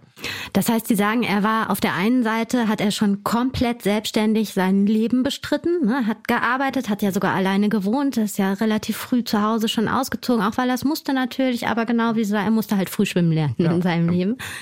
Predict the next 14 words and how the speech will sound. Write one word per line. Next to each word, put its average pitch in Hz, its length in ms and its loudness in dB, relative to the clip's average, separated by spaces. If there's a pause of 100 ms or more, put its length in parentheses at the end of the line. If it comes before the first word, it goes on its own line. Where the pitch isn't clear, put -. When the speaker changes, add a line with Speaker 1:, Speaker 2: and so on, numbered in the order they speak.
(120)
Speaker 1:
Kann 202 160 2
man 202 140 2
so, 185 180 0
ist - 200 -4
ein 208 80 2
schönes 196 300 0
Bild. 208 260 2 (840)
Ähm, 226 420 2
und 220 200 0
andererseits, 247 600 0
also 214 160 0
natürlich, 240 560 -2
und 190 80 2
das, 202 160 -2